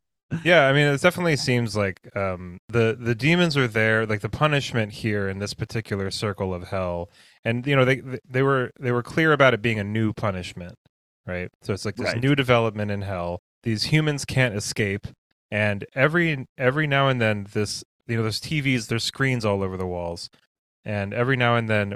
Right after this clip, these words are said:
Speaker 1: the attention of the room kind of flickers to one conversation, and then everybody focuses on that for a little
Speaker 2: Purposefully
Speaker 1: bit.
Speaker 2: so, by
Speaker 1: But
Speaker 2: the
Speaker 1: really,
Speaker 2: demon.
Speaker 1: really, yeah. I mean, it's pretty on the nose, <laughs> Chad.
Speaker 2: Oh, no.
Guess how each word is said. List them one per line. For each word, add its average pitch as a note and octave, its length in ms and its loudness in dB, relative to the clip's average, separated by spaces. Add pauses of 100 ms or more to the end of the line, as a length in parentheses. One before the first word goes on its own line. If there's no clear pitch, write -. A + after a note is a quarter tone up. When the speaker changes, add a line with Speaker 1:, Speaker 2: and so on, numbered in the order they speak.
(140)
Speaker 1:
the G#2+ 300 -2
attention C#3 520 0
of G2+ 120 0
the G2+ 100 0
room G#2+ 220 0
kind G#2+ 160 -2
of F2+ 60 -6
flickers A2 480 -2
to G#2+ 100 -2
one G#2 340 -2
conversation, F#2 840 -6
and G2+ 160 -6
then G2+ 140 -4
everybody A2 560 0
focuses G2 540 -4
on F2+ 100 -6
that G3 220 4
for - 140 0
a A#2+ 40 6
little A2+ 220 0
Speaker 2:
Purposefully C#2 60 0
Speaker 1:
bit. B2 120 4
Speaker 2:
so, C#2 340 -2 (180)
by A2 120 4
Speaker 1:
But E3+ 60 2
Speaker 2:
the A3 60 0
Speaker 1:
really, E4+ 180 8
Speaker 2:
demon. G#2 100 4
Speaker 1:
really, B2 340 2 (200)
yeah. A#2+ 300 2
I G2 100 -2
mean, G#2+ 340 -2
it's C3 140 0
pretty F#4 180 0
on B3 120 4
the G#2+ 80 2
nose, A2+ 380 4
<laughs> - 40 -6
Chad. C3+ 320 4 (1300)
Speaker 2:
Oh, G3+ 180 4
no. D#3 260 2